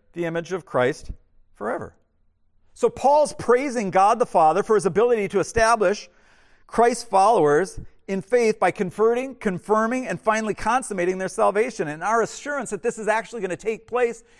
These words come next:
and be fulfilled are found in verses like this in Philippians one six. "For I'm confident in this very thing, that he who began a good work in you will continue it until the day of Christ Jesus."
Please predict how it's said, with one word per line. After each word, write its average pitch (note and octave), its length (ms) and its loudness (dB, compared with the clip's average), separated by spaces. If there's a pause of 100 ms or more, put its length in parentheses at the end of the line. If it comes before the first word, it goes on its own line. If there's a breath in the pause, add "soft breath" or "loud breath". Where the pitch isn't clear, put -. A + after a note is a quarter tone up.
(100)
and E3+ 120 -8
be F#3 100 -6
fulfilled A3 560 0 (160 soft breath)
are - 80 -8
found G#3+ 200 -2
in G#3+ 60 -8
verses G#3 320 -4
like A3 200 -6
this C4 200 -4
in F#3+ 80 -12
Philippians F#3 420 -8
one G3+ 160 -6
six. - 360 -6 (140 soft breath)
"For F#3 120 0
I'm F#3+ 80 -2
confident G3+ 400 -2
in G3+ 60 -8
this F#3 160 -6
very G3+ 180 0
thing, A3 220 -6
that C#3 140 -8
he G#3 120 -16
who G3+ 100 -12
began D3+ 320 -12
a D3 60 -16
good C#3+ 160 -8
work E3+ 240 -12
in C3+ 100 -14
you C3 80 -10
will B2+ 140 -12
continue C3+ 500 -14
it A2+ 120 -12
until C3 520 -12 (540)
the D3+ 80 -16
day C3 160 -4
of C3 100 -10
Christ D3+ 300 -10
Jesus." F#3 420 -16